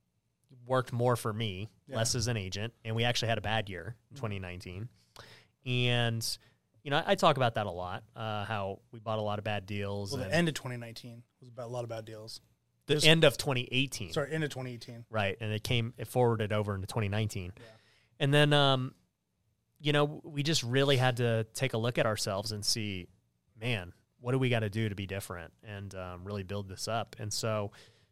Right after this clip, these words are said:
Speaker 1: we hired Gary Harper, which,
Speaker 2: I
Speaker 1: um,
Speaker 2: think we're, we're missing a lot of stuff. You're just jumping forward, bro.
Speaker 1: Oh, what do you, what did you wanna say about that?
Speaker 2: So I would say, like, you're saying about my progression in the company. So I went from the appointment guy,
Speaker 1: Yeah.
Speaker 2: who then I'd, I'd still call you and be like, "Hey, so they want this number. Like,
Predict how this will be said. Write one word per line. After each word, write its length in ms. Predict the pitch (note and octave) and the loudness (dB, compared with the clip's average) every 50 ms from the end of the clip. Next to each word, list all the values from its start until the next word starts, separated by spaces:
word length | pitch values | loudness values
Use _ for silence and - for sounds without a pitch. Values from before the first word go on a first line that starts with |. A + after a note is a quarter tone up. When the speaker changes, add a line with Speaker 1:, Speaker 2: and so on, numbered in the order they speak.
| _ _ | _ _
Speaker 1:
we 100 | B2+ A#2+ | -8 -2
hired 560 | - - C3 C3 C3 C3 C3 C3 B2+ C3 A#2+ - - - G#2+ C#3 G#2 | 2 4 6 6 6 6 4 2 2 -2 -4 -8 -10 -14 -16 -16 -6
Gary 300 | - C3 B2+ B2+ C3+ D3 | -2 0 2 2 4 4
Harper, 480 | C3+ C3+ B2 A2+ A2 B2+ B2+ D3+ E3+ - - - _ - - _ _ _ _ | 4 4 4 4 4 2 0 -2 -2 -6 -12 -18 _ -20 -20 _ _ _ _
which, 380 | B2 A#2+ A#2+ A2+ A2 - - - | -4 0 0 0 2 0 0 2
Speaker 2:
I 280 | A#2 A2+ A2+ A2 A2 | 2 2 2 2 2
Speaker 1:
um, 60 | - - | 2 2
Speaker 2:
think 160 | G#2 E3 C#3+ | 0 -2 -2
we're, 120 | C3+ C3+ A#2+ A#2 - _ | -4 -4 -6 -8 -12 _
we're 100 | - D#3+ | -4 -2
missing 300 | D#3+ D3+ D3+ - - D3 | 0 2 2 2 2 0
a 20 | C3+ | 0
lot 140 | C3+ C3+ | 0 0
of 60 | C3 - | 0 -2
stuff. 200 | - C#3+ C3+ B2+ - - C#3 | -2 -4 -6 -6 -8 -14 -20
You're 100 | C3+ D3 | -20 -14
just 160 | C#3 B2 A2 | -12 -10 -8
jumping 300 | - C3+ B2+ A#2 - A#2 - | -6 -6 -6 -6 -10 -14 -16
forward, 180 | - C3 D3 D3 | -10 -8 -6 -6
bro. 240 | B2 A#2+ B2 C3+ - - _ _ _ _ _ _ - | -6 -8 -10 -12 -14 -16 _ _ _ _ _ _ 2
Speaker 1:
Oh, 140 | C3 A#2+ | 4 6
what 80 | A#2 B2 | 6 6
do 60 | B2 B2+ | 4 4
you, 60 | A#2+ | 4
what 100 | B2+ B2 | 2 2
did 80 | A#2+ | 2
you 80 | A#2+ B2 | 0 0
wanna 120 | A#2+ A2+ | 0 0
say 160 | G#2+ - B2 A#2 | 0 0 -2 -2
about 220 | G#2 A2+ G#2+ - | 0 -2 -2 -2
that? 200 | A2 G#2 G2+ - - - | -2 -4 -4 -6 -12 -10
Speaker 2:
So 160 | - - - E3+ | -2 4 6 8
I 40 | E3+ | 8
would 120 | F3 E3+ | 8 8
say, 160 | - - F3 | 6 6 6
like, 160 | D#3+ D3+ D3 C#3+ | 6 6 4 4
you're 120 | C3+ D3+ | 2 0
saying 180 | C#3+ - E3 D#3+ | 0 2 2 2
about 140 | D#3 C#3+ C3+ | 4 4 2
my 120 | C3 B2+ B2 | 2 0 0
progression 460 | - - C3+ B2+ C3+ C#3 - - C#3 | 2 2 2 4 2 0 0 -2 -4
in 40 | B2 | -6
the 60 | - | -6
company. 260 | - C#3+ C#3 C3 B2+ | -6 -6 -4 -2 0
So 140 | A#2+ - C#3 | 2 2 2
I 40 | C3+ | 2
went 200 | C#3+ D3 D3 A2 | 2 2 0 0
from 180 | - C#3+ C#3 | 0 -2 0
the 100 | C3+ C3+ | 0 -2
appointment 420 | C3 A#2 - E3 E3 F3 E3+ E3+ D3+ | -2 -2 -2 -2 0 0 0 2 4
guy, 360 | D#3 C3+ C3 C3 C#3 C#3+ C#3+ _ | 4 4 4 2 0 -4 -6 _
Speaker 1:
Yeah. 180 | - A2+ G2+ F#2+ - - - - _ _ | -6 -4 -4 -4 -6 -10 -16 -20 _ _
Speaker 2:
who 140 | _ - D3+ | _ -6 -2
then 140 | C3 D3 C#3+ | 0 2 4
I'd, 240 | C#3+ C#3 C3 C#3 C#3 - - | 4 4 4 2 -4 -4 -6
I'd 120 | - C3+ - | 0 2 2
still 200 | - - D3+ C3+ | 4 4 2 0
call 200 | - - C#3 C#3 | 0 0 0 0
you 40 | C3+ | 0
and 60 | B2+ | 0
be 40 | B2+ | -4
like, 80 | A#2+ | -4
"Hey, 220 | - - C#3 B2+ B2 | -4 -4 -2 -2 -4
so 160 | B2 - - | -6 -6 -8
they 80 | B2+ D3 | -8 -6
want 240 | D3 E3+ - C3 - | -6 -6 -6 -4 -4
this 200 | C#3+ C3 - - | -2 -2 -2 -2
number. 200 | A#2+ A#2 A2+ A2 | -4 -6 -6 -8
Like, 120 | A2 A2 | -10 -14